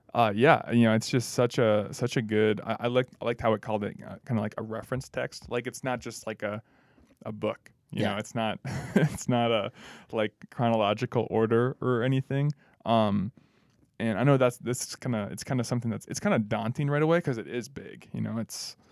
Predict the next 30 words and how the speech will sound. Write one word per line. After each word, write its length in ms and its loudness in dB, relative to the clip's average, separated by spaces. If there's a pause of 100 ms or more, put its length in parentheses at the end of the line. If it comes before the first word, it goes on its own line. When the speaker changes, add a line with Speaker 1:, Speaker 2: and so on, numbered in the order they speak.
(540)
Speaker 1:
um, 400 -8 (180)
it's 120 -6
like 200 0
eight 160 -2
hundred 240 2
pages 480 -4
of 200 -14
just 400 -12 (320)
text. 560 -8
<laughs> 40 -16 (840)
And, 400 0
um, 400 -2 (560)
uh, 320 -8 (240)
it's 220 -4
kinda, 380 2
yeah, 120 -2
it 160 -6
can 80 4
be 100 2
kinda 220 2
daunting 340 0
at 100 -2
first, 300 -4
but 80 -6
then 160 2
you 60 0
just 120 -6
kinda 160 -6
get 160 -6
it, 120 -6